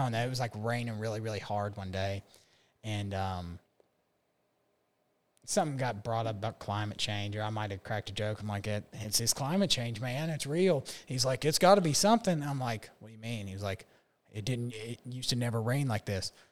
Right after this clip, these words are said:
When was the last time we've actually, like, had a, just a kinda consistent, s-, like, soft rain all night long? Never. It seems like when it rains, it pours.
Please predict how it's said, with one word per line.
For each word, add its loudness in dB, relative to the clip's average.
When 6
was 4
the 6
last 4
time 4
we've 0
actually, 2
like, -2
had 2
a, -2
just -2
a -4
kinda -2
consistent, 0
s-, 4
like, -4
soft 0
rain -2
all -2
night -4
long? -4
Never. 0
It -4
seems 4
like 6
when 4
it -2
rains, 2
it -10
pours. -8